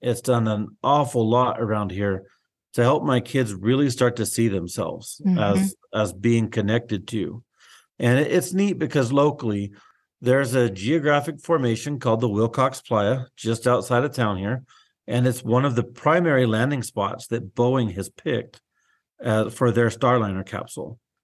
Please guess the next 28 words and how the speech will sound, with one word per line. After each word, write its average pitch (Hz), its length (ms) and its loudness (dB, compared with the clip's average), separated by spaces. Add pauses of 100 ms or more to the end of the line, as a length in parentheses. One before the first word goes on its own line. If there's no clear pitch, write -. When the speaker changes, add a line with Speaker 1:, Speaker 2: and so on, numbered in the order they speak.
(100)
Speaker 1:
before 127 480 2 (320)
the 110 300 0
site 127 340 0
was 107 160 -4
announced 113 460 -4
and 98 120 -6
picked. - 460 -6 (500)
And 135 220 2
even 190 320 0
after 160 720 0
this 135 240 -2
was 123 100 -2
going 127 460 2
and 110 160 0
they 117 100 4
announced 127 380 0
that 120 180 0
location, 113 680 -4 (380)
my 123 160 2
kids 156 340 -2
really 175 460 0
didn't 151 320 -2
see 170 240 -4
this 117 300 0
being 123 240 0
connected 104 440 -4
to - 120 -14
them. - 220 -14